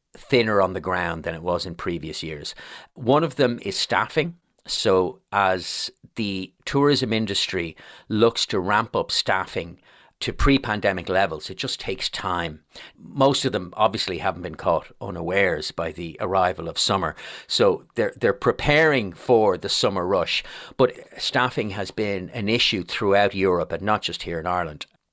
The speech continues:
Then there's the issue of airlines. So is that airlines have resumed roughly between seventy-five and eighty percent of their pre-pandemic flight schedules,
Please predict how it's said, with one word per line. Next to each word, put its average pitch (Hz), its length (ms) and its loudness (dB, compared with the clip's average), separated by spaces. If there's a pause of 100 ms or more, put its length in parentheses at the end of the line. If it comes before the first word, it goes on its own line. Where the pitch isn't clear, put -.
Then 147 160 4
there's 160 180 2
the 113 160 2
issue 117 400 2
of 92 380 4
airlines. 107 500 2
So 101 320 2 (160)
is 117 240 -2
that 107 260 2
airlines 156 540 4
have 127 260 0
resumed 113 520 0
roughly 123 580 2
between 110 340 -6
seventy-five 117 720 0
and 101 140 -4
eighty 113 280 -2
percent 113 480 -4
of 101 120 -8
their 92 120 -4
pre-pandemic 92 880 -4
flight 139 320 2
schedules, 82 540 -2